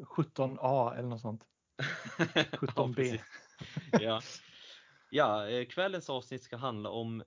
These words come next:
Speaker 2: gudinnorna Freja och Frigg.
Speaker 1: Just det.
Speaker 2: Mm, och de
Speaker 1: Det
Speaker 2: är
Speaker 1: har
Speaker 2: rätt
Speaker 1: tagit oss ett tag att komma hit, får man säga, med tanke på
Speaker 2: Ja.
Speaker 1: hur viktiga de är.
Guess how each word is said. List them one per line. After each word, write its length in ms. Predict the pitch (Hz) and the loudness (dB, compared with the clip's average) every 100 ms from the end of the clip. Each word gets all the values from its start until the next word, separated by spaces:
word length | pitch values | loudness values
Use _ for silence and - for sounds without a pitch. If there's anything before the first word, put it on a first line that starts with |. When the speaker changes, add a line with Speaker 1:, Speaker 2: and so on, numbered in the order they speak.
| _ | _
Speaker 2:
gudinnorna 720 | 110 117 127 143 120 107 110 110 | -8 -2 0 2 2 2 0 0
Freja 640 | - 147 143 110 107 123 | -2 2 4 4 2 0
och 140 | 104 | -2
Frigg. 580 | - - 240 - - 113 - _ _ _ _ _ _ _ _ _ _ | -6 -2 0 0 -4 -6 -6 _ _ _ _ _ _ _ _ _ _
Speaker 1:
Just 240 | 123 143 - | -2 0 0
det. 300 | 151 123 117 _ _ _ _ | 0 -2 -8 _ _ _ _
Speaker 2:
Mm, 260 | 117 147 196 - | -2 0 -2 -4
och 60 | 123 | 4
de 100 | 135 | 8
Speaker 1:
Det 60 | 151 | 8
Speaker 2:
är 40 | |
Speaker 1:
har 60 | 117 | 8
Speaker 2:
rätt 80 | 104 | 6
Speaker 1:
tagit 200 | - 208 | 2 -2
oss 120 | - | -2
ett 120 | - | 2
tag 240 | 180 151 | 4 4
att 80 | 147 | 2
komma 240 | - 143 131 | 0 0 2
hit, 320 | 202 120 117 - | 2 0 -4 -8
får 60 | 139 | -4
man 160 | 131 | -4
säga, 320 | - 127 120 - | -4 -4 -6 -6
med 160 | 139 135 | -4 0
tanke 180 | 131 | 2
på 60 | 131 | 6
Speaker 2:
Ja. 120 | 160 | 6
Speaker 1:
hur 80 | 226 | 6
viktiga 340 | 139 - 127 | 2 -4 -2
de 160 | 139 135 | 0 2
är. 220 | 156 156 | 4 2